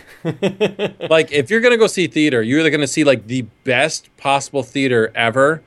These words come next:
Speaker 1: Mm-hmm.
Speaker 2: or anything else should be shitty theater. Like, me and you, one of our early Jumpman podcast episodes,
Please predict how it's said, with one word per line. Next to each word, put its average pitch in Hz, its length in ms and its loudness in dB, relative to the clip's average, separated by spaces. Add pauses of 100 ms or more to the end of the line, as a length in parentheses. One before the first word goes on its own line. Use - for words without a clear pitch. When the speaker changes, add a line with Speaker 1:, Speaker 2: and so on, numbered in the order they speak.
Speaker 1:
Mm-hmm. 131 220 -6
Speaker 2:
or 269 180 6
anything 170 420 2
else 147 180 2
should 131 140 -8
be 120 80 -6
shitty 120 320 -4
theater. 104 300 -4 (220)
Like, 139 160 2
me 185 240 4
and 185 80 2
you, 135 400 4 (280)
one 143 200 2
of 143 100 0
our 131 120 4
early 143 400 2
Jumpman 131 420 -2
podcast - 440 -2
episodes, 104 420 -4